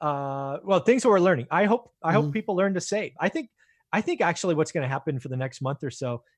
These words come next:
Speaker 1: is people are gonna really start to understand what a want and a need is.
Speaker 2: Right.
Speaker 1: The American economy is a consumer-driven economy, and most of that is wants. We freaking want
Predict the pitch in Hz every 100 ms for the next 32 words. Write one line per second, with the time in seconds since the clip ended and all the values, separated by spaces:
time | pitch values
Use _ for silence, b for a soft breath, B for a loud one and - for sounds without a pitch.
0 | - 135 - 226 226 170 175 147 147 170
1 | 156 156 131 143 139 135 - 139 135 127
2 | 113 110 123 127 - 120 110 113 110 95
3 | - _ 135 139 120 _ _ _ 139 139
4 | 151 196 220 214 170 - 202 147 117 123
5 | - 120 135 - 131 - 160 160 135 135
6 | 131 120 143 131 98 _ _ _ _ 135
7 | 135 165 247 - 139 147 143 127 117 117
8 | 131 135 101 - - _ _ _ _ -
9 | 165 - 185 180 156 127 120 113 151 165